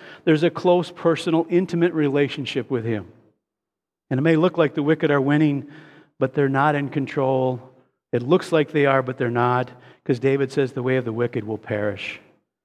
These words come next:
David really wants us to understand this as we walk through the Psalms. And the last time we looked at Psalm fourteen. And in Psalm fourteen, David really focuses on the way of the wicked. And if you remember that.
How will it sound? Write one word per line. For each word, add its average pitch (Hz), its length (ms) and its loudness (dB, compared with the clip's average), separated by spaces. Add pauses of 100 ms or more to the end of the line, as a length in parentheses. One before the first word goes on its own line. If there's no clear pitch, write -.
(480)
David 156 240 2
really 151 260 4
wants 139 280 0
us 143 100 -4
to 135 100 0
understand 127 460 -2
this 117 160 -4
as 117 140 -4
we 127 80 -2
walk 127 340 0
through 131 200 -6
the 113 60 -10
Psalms. 113 720 -6 (960)
And 131 80 -2
the - 20 0
last 190 280 4
time 165 240 2
we 156 100 6
looked 156 260 2
at 156 100 2
Psalm 143 300 0
fourteen. 156 800 -2 (1300)
And 160 120 4
in 160 80 2
Psalm 247 280 0
fourteen, 180 440 2
David 190 360 4
really 175 280 4
focuses 175 600 0
on 156 320 0
the 139 80 0
way 143 200 4
of 127 80 2
the 123 80 -4
wicked. 120 500 -2 (920)
And 143 80 -2
if 131 100 -10
you 139 80 2
remember 120 480 0
that. 90 280 -12